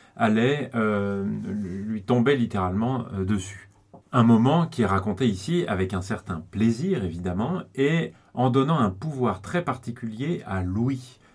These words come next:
puisque l'ouïe, ici, est, euh, ou plutôt a le pouvoir d'annoncer ce qui va se passer, c'est-à-dire cette averse de pluie, euh, qui va arriver vers elle. Je vous lis l'extrait. «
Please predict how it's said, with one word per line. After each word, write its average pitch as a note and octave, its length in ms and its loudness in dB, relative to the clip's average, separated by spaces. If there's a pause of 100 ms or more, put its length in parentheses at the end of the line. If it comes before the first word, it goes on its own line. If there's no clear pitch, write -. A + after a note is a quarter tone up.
(140)
puisque B2+ 320 -4 (340)
l'ouïe, C3 480 0 (180)
ici, C3 500 -4 (300)
est, D3 460 0
euh, G2+ 360 0 (400)
ou C3 100 -2
plutôt B2+ 500 2
a C#3 220 2
le G#2 160 2
pouvoir C3 720 0 (160)
d'annoncer C#3 760 0
ce E3 80 -10
qui - 140 -4
va B2 120 0
se - 80 -8
passer, F#2+ 320 -10
c'est-à-dire A2 520 -2 (160)
cette G2 320 0
averse A2+ 440 0
de F#2 180 -2
pluie, A2 440 -8 (360)
euh, F#2+ 480 0
qui G2 200 -8
va G#2+ 220 0
arriver G#2 480 2
vers G#2+ 180 0
elle. E2 240 -6 (400)
Je F#2+ 160 0
vous A2 200 2
lis C#3 160 -2
l'extrait. « A#2 500 -2